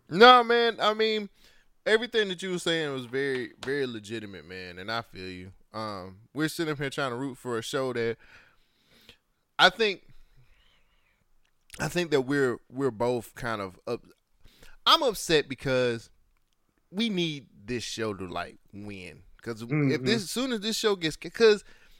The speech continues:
Speaker 1: if this show continues to go the way that it's going, it's not
Speaker 2: Mm-hmm.
Speaker 1: gonna be around. And to
Speaker 2: With
Speaker 1: be
Speaker 2: good
Speaker 1: honest with
Speaker 2: reason.
Speaker 1: you, and to be honest with you, I don't really see an excuse of this show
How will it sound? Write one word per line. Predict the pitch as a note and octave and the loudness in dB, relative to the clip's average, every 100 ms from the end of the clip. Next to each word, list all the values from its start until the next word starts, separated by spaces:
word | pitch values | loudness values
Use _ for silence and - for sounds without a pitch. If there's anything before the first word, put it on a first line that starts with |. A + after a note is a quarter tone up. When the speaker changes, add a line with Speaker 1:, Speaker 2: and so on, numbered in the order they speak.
| - - F3 | -20 -2 2
Speaker 1:
if | E3+ | 2
this | G#3 D4+ | 4 2
show | - D4 | 2 0
continues | G#3 F#3+ A#3+ A3 E3+ | -2 -4 -2 -2 -2
to | |
go | D3 F#3 | 0 2
the | F3+ | 4
way | D3 F3 | 2 2
that | E3 D3 | 2 2
it's | A2+ G#2 | 0 0
going, | B2+ F3 F3+ E3+ - _ - - | 2 2 0 -4 -12 _ -14 0
it's | B2+ - | 4 8
not | G4 | 8
Speaker 2:
Mm-hmm. | F4+ | 8
Speaker 1:
gonna | C4+ F#3 | 6 2
be | F#3+ | 4
around. | D3 A2+ F#2 - - - - _ - | 4 4 0 -6 -18 -20 -20 _ 0
And | D#3+ F#3 F#3+ F3+ F3 - _ - | 4 4 2 0 -4 -16 _ -8
to | - | 0
Speaker 2:
With | A#2 | 2
Speaker 1:
be | A2 | 6
Speaker 2:
good | B2 | 8
Speaker 1:
honest | - B2+ | 8 8
with | A2+ | 6
Speaker 2:
reason. | G2+ E2+ | 2 -4
Speaker 1:
you, | - - - _ - - | -10 -20 -20 _ -6 2
and | F3 | 4
to | F#3+ | 4
be | G3+ | 0
honest | D3 A3+ G3+ | 2 4 4
with | F3 D#3 | 2 -2
you, | E3+ E3 - | -2 -4 0
I | F#3 B3 | 4 6
don't | A#3 - | 6 2
really | F3 G#3 G3 | -2 0 0
see | - G3+ G3 F3+ | -2 -4 -2 -2
an | |
excuse | D3+ - - F3+ E3 | -4 -10 -8 -8 -4
of | C#3+ C#3+ | -4 -2
this | D#3 D3+ | -2 -2
show | - D#3+ D3+ C#3+ | 2 4 4 0